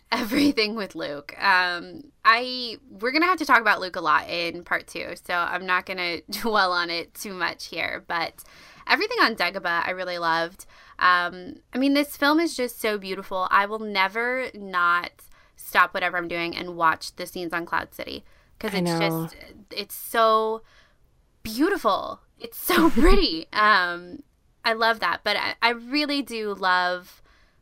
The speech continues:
Speaker 1: Ha-, um, Luke and Yoda on Dagobah. Um, I think it's, especially now, I've got some <laughs> really interesting thoughts about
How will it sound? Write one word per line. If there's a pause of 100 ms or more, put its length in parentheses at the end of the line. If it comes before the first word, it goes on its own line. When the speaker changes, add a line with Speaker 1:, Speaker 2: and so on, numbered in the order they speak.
(160)
Speaker 1:
Ha-,
um,
Luke (120)
and (880)
Yoda
on
Dagobah. (160)
Um,
I
think
it's, (140)
especially
now,
I've
got
some
<laughs>
really
interesting
thoughts
about